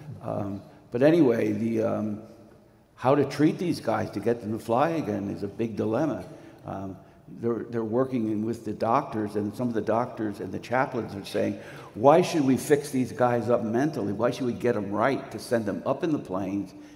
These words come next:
in the same conditions that brought them in here in the first place? I'm sending a guy, uh, on, on a second suicide run and by, by curing them."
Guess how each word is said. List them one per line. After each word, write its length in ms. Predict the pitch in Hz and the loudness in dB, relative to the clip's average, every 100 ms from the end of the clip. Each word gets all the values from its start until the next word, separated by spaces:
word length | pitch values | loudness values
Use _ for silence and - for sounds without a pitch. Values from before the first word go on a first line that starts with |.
| - | -8
in 100 | 110 | -2
the 100 | 110 | 0
same 300 | 107 135 175 | 2 2 2
conditions 500 | 131 113 107 113 107 | 0 -2 -2 -2 -4
that 140 | 120 | -4
brought 160 | 110 113 | 0 0
them 140 | 113 | 0
in 100 | 110 | 0
here 160 | 107 110 | 0 -2
in 80 | 113 | -4
the 60 | |
first 360 | 117 180 214 - | -2 0 0 -2
place? 360 | - - - - - - - | -6 -8 -12 -16 -20 -18 -6
I'm 160 | 139 147 | -2 0
sending 340 | 123 120 110 | 0 0 0
a 60 | 101 | 0
guy, 380 | 107 101 110 110 - - - - - - - - - | 0 0 0 -4 -12 -18 -20 -18 -16 -16 -16 -16 -10
uh, 40 | 120 | -8
on, 140 | 117 | -6
on 220 | 127 113 | -4 -4
a 60 | 104 | -2
second 380 | - 123 110 - | -2 -2 -2 -2
suicide 540 | 180 196 - 92 87 - | 0 0 0 -2 -4 -6
run 260 | 90 82 - - - - | -6 -8 -14 -20 -20 -16
and 300 | 113 104 101 | -8 -6 -6
by, 160 | 104 101 | -4 -4
by 240 | - 98 | -4 -6
curing 480 | 101 - 175 185 98 | -6 -2 -2 0 -2
them." 220 | 95 - | -6 -12